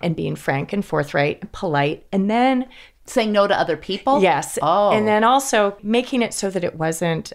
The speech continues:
Speaker 1: just super, super awkward after that, 'cause you run into the same people all the time. It's a small but growing community. And at the time, our community was rather small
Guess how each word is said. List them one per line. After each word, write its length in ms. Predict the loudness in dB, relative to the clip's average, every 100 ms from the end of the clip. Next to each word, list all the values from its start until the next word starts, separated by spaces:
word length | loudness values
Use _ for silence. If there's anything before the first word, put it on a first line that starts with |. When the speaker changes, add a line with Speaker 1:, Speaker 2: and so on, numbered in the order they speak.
| -12
Speaker 1:
just 300 | -8 -8 -10
super, 760 | -14 -10 -10 -6 -8 -6 -6 -6
super 680 | -8 -8 -8 -2 0 0 -2
awkward 600 | -2 -4 -4 -4 -2 -2 -8 _ -2
after 320 | -2 -2 -4
that, 180 | -4 -4
'cause 100 | -4
you 60 |
run 160 | 0 2
into 180 | 0 -2
the 120 | -8
same 240 | -2 -4
people 320 | -2 -6 -4
all 140 | -4 -4
the 120 | -6
time. 260 | -6 -4 -4
It's 200 | -8 -12
a 80 | -12 -16 -20 -20 -10
small 440 | -4 2 6 6
but 180 | 4 0
growing 480 | 2 4 4 2 0
community. 500 | -4 -6 -6 -10 -16 -20 -20 -8
And 120 | -4 -2
at 120 | -2
the 80 | -6
time, 280 | -2 -2
our 80 | -2
community 440 | -4 -6 -6 -6 -6
was 180 | -6
rather 240 | -4 -4 -4
small 500 | -6 -2 0 -2